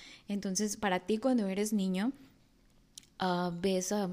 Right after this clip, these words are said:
alguien que no conoces y es como un impacto, ¿no? De que, "Ay, mi papá platica con estas personas y yo no las conozco". Y, y... recuerdo la experiencia, más no tengo muchas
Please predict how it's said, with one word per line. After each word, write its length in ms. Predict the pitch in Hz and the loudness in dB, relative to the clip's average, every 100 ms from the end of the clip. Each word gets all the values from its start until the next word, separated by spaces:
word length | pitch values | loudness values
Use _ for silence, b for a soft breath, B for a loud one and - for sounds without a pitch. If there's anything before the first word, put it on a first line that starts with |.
| - - | -6 -6
alguien 300 | 190 185 185 | -4 -4 -2
que 100 | 214 | 0
no 160 | 185 | -2
conoces 560 | 175 208 185 180 196 - | -2 -2 -2 -2 -4 -4
y 220 | 196 175 | -6 -4
es 200 | 175 180 | -6 -6
como 500 | - 190 196 185 170 B B B B | -8 -6 -2 -2 -4 B B B B
un 160 | - 190 | -6 -4
impacto, 520 | 196 185 196 180 - | -2 -2 -4 -6 -6
¿no? 220 | 175 180 196 | -6 -4 -4
De 120 | 190 | -6
que, 160 | - | -8
"Ay, 280 | - 202 240 | -8 -6 -2
mi 120 | 233 | -2
papá 440 | 220 196 - 202 226 | -2 -6 -6 -6 -4
platica 380 | 226 - 190 214 | -6 -8 -10 -8
con 180 | 240 220 | -2 -4
estas 240 | 196 214 | -4 -10
personas 640 | - 220 - 190 208 220 | -10 -10 -10 -6 -4 -4
y 60 | 202 | -6
yo 160 | 196 180 | -8 -8
no 120 | 190 | -6
las 220 | 208 - | -6 -8
conozco". 680 | - - - 226 - - 113 | -12 -8 -6 -6 -6 -8 -8
Y, 160 | - - B B B B B _ - | -8 -12 B B B B B _ -8
y... 680 | 202 208 202 196 180 - - - 214 - b b b b b _ _ | -4 -2 -2 -4 -6 -10 -16 -18 -20 -20 b b b b b _ _
recuerdo 680 | - 214 214 - 240 233 240 | 0 2 0 0 0 2 2
la 120 | 294 262 | 2 0
experiencia, 880 | - - 196 202 208 208 - 185 | -2 -2 -2 0 -2 -2 -4 -6
más 260 | 185 196 196 - | -6 -8 -10 -8
no 220 | 208 208 | -6 -6
tengo 300 | 202 220 220 | -4 -2 0
muchas 540 | 220 208 202 196 - | 0 -2 -2 -6 -6